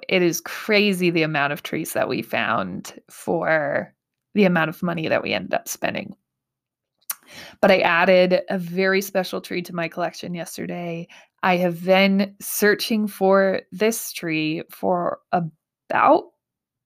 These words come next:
five years now. Um, and I got a color wheel, and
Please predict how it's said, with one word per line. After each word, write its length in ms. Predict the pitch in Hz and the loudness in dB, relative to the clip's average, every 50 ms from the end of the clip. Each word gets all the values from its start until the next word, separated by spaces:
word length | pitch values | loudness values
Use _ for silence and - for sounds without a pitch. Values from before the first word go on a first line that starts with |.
| _ _ - | _ _ -20
five 540 | - - 117 85 - - 104 135 285 302 294 | -4 0 0 2 4 2 2 2 2 0 2
years 720 | 320 311 302 320 320 330 339 339 349 349 349 349 - - - | 2 2 2 4 4 4 4 2 2 0 -2 -4 -10 -14 -12
now. 560 | 349 349 349 349 359 349 339 349 349 349 349 349 - - - - - - - _ - | -6 -4 -2 0 0 2 2 2 2 2 0 -2 -4 -12 -20 -20 -20 -20 -20 _ -2
Um, 500 | - 202 196 185 180 180 175 175 170 - - _ _ _ | 0 2 4 4 4 2 0 0 -2 -4 -8 _ _ _
and 520 | - - 208 214 220 226 226 233 226 226 220 | 0 2 4 4 6 8 8 8 8 8 6
I 120 | 214 196 | 6 6
got 180 | 190 196 180 175 | 6 6 6 6
a 40 | 180 | 4
color 360 | - 180 175 175 180 - - | 2 0 0 0 0 -2 -4
wheel, 380 | 98 202 110 - 113 - - _ _ _ _ - | -6 -4 -4 -4 -4 -4 -8 _ _ _ _ -8
and 580 | 185 180 180 175 170 170 170 170 170 170 165 | -6 -4 -2 -2 -2 -2 -2 -4 -4 -4 -4